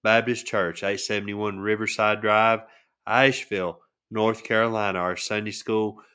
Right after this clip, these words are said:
program starts at ten o'clock. We have classes for children. We have a worship hour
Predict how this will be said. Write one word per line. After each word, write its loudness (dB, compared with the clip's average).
program 0
starts 2
at -8
ten -4
o'clock. 0
We -2
have -2
classes 0
for -12
children. -2
We 0
have 2
a 0
worship 2
hour 2